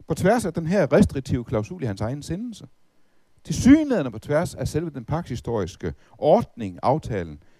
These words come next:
mellem faderen og sønnen. Normalt går Jesus, når han skal fra Judæa til Galilea, som en lovlydig jøde udenom. Tager hele den besværlige vej udenom,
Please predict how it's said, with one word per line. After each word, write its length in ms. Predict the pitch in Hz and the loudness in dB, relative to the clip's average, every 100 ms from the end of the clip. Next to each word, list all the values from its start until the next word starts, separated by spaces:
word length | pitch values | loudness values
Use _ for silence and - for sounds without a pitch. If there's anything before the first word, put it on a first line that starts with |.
| _ _ | _ _
mellem 240 | 110 101 | -10 -10
faderen 320 | 92 87 92 | -6 -4 -4
og 80 | 90 | -6
sønnen. 320 | 82 73 60 - _ _ _ _ _ _ _ _ _ _ - - _ _ _ _ _ _ - | -8 -10 -12 -20 _ _ _ _ _ _ _ _ _ _ -20 -20 _ _ _ _ _ _ 0
Normalt 760 | 214 247 285 131 - - - - _ - | 2 6 4 4 -6 -14 -16 -20 _ 0
går 140 | 170 | 2
Jesus, 480 | 151 170 240 156 131 | 2 0 -4 -6 -12
når 80 | 135 | -8
han 120 | 120 | -8
skal 120 | - | -8
fra 140 | 104 120 | -8 -6
Judæa 480 | 110 117 151 190 85 | -6 -4 -4 -4 -10
til 320 | - 98 80 - | -12 -12 -12 -12
Galilea, 560 | 87 78 80 107 170 165 _ _ _ _ | -12 -12 -6 -4 -4 -6 _ _ _ _
som 260 | - 180 165 | -4 -4 -2
en 60 | |
lovlydig 500 | 151 170 214 185 135 | 2 2 2 -4 -8
jøde 240 | 135 185 196 | -6 -6 -4
udenom. 400 | 269 294 - - _ _ _ _ _ _ _ | -6 -6 -8 -12 _ _ _ _ _ _ _
Tager 200 | - 254 | -4 -4
hele 300 | 170 240 233 | -2 -4 -4
den 80 | 175 | -10
besværlige 360 | 110 185 156 | -10 -8 -8
vej 140 | 110 135 | -6 -8
udenom, 380 | 202 277 208 185 | -10 -10 -8 -10